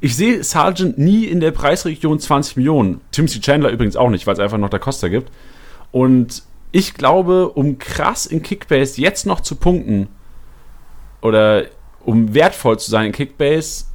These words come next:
ist er, glaube ich, qualitativ nicht gut genug. Alle Werder-Fans werden jetzt sagen, „Halt's Maul, Janni.“ Ja, der ist gut.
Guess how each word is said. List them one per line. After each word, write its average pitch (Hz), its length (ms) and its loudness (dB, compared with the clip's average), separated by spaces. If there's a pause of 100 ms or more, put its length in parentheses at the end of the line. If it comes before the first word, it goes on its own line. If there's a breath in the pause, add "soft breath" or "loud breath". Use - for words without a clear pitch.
(280)
ist 156 180 0
er, 139 100 4
glaube 131 300 2
ich, 135 120 -8
qualitativ 127 1040 -4 (480)
nicht 131 480 2
gut 135 300 -4
genug. 113 440 2 (280 soft breath)
Alle 117 200 4
Werder-Fans 139 420 2
werden 123 120 0
jetzt 117 100 -2
sagen, 120 200 4
„Halt's 123 240 0
Maul, 151 280 2
Janni.“ 170 340 0 (240 soft breath)
Ja, 160 420 0
der 127 140 -2
ist - 200 -6
gut. - 360 -4